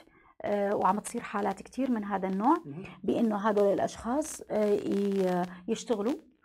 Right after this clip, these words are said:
Speaker 1: ويعملوا لم شمل عن طريق قانون ال-، ال-، النداء لصندوق فتح الكاسات اللي هو الناك.
Speaker 2: نعم.
Speaker 1: آه، طبعًا هون لازم تتوافر فيه عدة شروط اللي هي السكن، آه، التأمين الصحي، وأهم من هيك هو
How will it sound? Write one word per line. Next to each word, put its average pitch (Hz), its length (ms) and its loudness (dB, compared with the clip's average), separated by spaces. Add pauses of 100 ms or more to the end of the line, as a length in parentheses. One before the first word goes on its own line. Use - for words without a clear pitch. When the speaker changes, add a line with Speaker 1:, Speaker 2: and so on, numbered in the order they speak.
(140)
Speaker 1:
ويعملوا 233 340 2
لم 226 140 -2
شمل 226 300 -4
عن 202 120 -6
طريق 202 380 -2 (200)
قانون 190 400 -2 (520)
ال-، 180 400 0
ال-، 180 340 -2
النداء 180 440 -2
لصندوق 170 420 -4
فتح - 180 -10
الكاسات - 540 -12
اللي 175 220 -10
هو 175 200 -8
الناك. 156 600 -6 (380)
Speaker 2:
نعم. 110 240 -6 (420)
Speaker 1:
آه، 196 140 0 (180)
طبعًا 175 240 4
هون 180 140 -2
لازم 160 240 -4
تتوافر 156 420 -6
فيه 165 260 -8
عدة 165 160 -8
شروط 202 400 -8
اللي 170 160 -8
هي 160 40 -12
السكن، 262 400 -6 (720)
آه، 175 380 -6
التأمين 175 380 -6
الصحي، - 520 -6 (200)
وأهم 208 280 -2
من 185 160 -6
هيك 180 220 -12
هو 180 260 -6